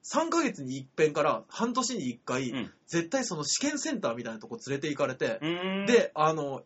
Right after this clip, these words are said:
Speaker 1: いろんな事故想定するんですって。
Speaker 2: うん。
Speaker 1: 例えば、あの、車が中にいて、それにぶつかったとか、
Speaker 2: うん。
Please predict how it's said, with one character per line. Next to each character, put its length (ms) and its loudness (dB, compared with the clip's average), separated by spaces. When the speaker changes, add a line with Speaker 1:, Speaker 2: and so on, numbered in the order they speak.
Speaker 1:
い 60 8
ろ 140 4
ん 120 -2
な 160 6
事 180 -2
故 100 0
想 220 -2
定 140 0
す 100 -6
る 60 -6
ん 40 -8
で 80 -6
す 80 -12
っ 40 -8
て。 60 2
Speaker 2:
う 20 2
ん。 40 0
Speaker 1:
例 280 2
え 40 2
ば、 260 8
あ 40 2
の、 120 -4
車 300 2
が 120 0
中 220 0
に 120 -4
い 60 -8
て、 260 8
そ 160 -4
れ 80 -2
に 80 -4
ぶ 160 -8
つ 80 -12
か 120 0
っ 60 -6
た 120 -4
と 100 -8
か、 220 -2
Speaker 2:
う 40 -4
ん。 140 -4